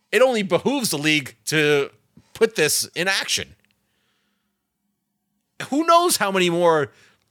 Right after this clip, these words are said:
players the Jets and Giants could have signed, excuse me, if the sales tax wasn't, or the income tax, excuse me, didn't take money away from the players.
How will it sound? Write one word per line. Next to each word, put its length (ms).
players 560
the 120
Jets 260
and 140
Giants 400
could 140
have 180
signed, 480
excuse 340
me, 220
if 460
the 80
sales 260
tax 320
wasn't, 400
or 100
the 100
income 200
tax, 320
excuse 280
me, 220
didn't 380
take 240
money 160
away 220
from 100
the 80
players. 460